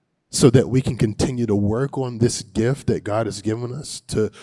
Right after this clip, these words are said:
store up the godly character, to work on our heart, to work on our integrity, to work on the things that he's given us as assets,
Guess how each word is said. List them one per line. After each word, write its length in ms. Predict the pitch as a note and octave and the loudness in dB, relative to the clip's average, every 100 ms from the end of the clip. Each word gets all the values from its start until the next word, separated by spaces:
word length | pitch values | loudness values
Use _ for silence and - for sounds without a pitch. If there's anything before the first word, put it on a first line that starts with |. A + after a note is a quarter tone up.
| - | -6
store 400 | - - A#2+ A#2+ | 0 8 8 8
up 100 | - | 4
the 100 | G#2+ | -2
godly 320 | G2+ F#2 E2 | -2 -6 -6
character, 600 | - C#3+ C#3 C#3 - C3 | -2 2 2 0 0 -2
to 220 | B2+ - | 0 0
work 300 | F#2 A2 A#2 A2+ | 2 4 2 0
on 120 | G#2 | -4
our 140 | F2 | -6
heart, 360 | - A#2+ B2 - | -2 0 0 0
to 80 | G#2+ | 0
work 260 | G2+ A2 | 0 0
on 160 | A2 F#2 | 0 -2
our 340 | F2 A#2 C3 - | -2 2 4 2
integrity, 560 | A#2+ - B2+ - B2+ | -4 -6 -8 -6 -6
to 80 | A2 | -4
work 260 | G2+ A#2 - | -2 -2 -2
on 140 | G#2 | -4
the 80 | G2+ | -4
things 300 | - A2 G#2 | -4 -4 -4
that 100 | G2+ | -6
he's 240 | F#2+ G#2+ G2+ | -4 -4 -4
given 240 | A2+ A2 | -6 -6
us 180 | A2 - | -8 -8
as 120 | G2+ | -10
assets, 580 | - - - D#3 - | -10 -10 -10 -10 -12